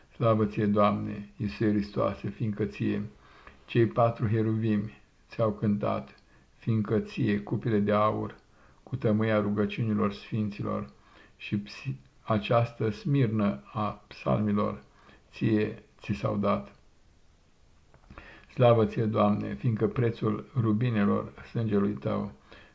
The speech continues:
pentru noi l-ai dat și să păstorești cu milă sufletele noastre, puterea răbdării ai arătat.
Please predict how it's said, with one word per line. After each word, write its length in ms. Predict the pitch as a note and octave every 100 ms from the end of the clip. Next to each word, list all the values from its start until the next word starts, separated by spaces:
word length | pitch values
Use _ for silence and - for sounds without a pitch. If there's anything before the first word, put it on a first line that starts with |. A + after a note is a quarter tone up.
| -
pentru 320 | A#2 A2 B2
noi 340 | A2 G#2+ G#2+ A2 -
l-ai 220 | A#2 G#2+
dat 360 | G2+ G2+ G2 - - -
și 180 | -
să 140 | B2+ A2+
păstorești 680 | - G#2+ - A2 A2+ A2+ -
cu 80 | A2+
milă 340 | A2 G#2 G2+
sufletele 540 | G2+ - G#2+ G#2 G#2+ G2+
noastre, 580 | G#2 G2+ - G#2+ G2+ - - - - -
puterea 380 | - G2+ - A2
răbdării 680 | G2 G2 G#2+ G#2 G#2 G#2 G2+
ai 240 | - G#2+ G2+
arătat. 640 | - - - A2+ - -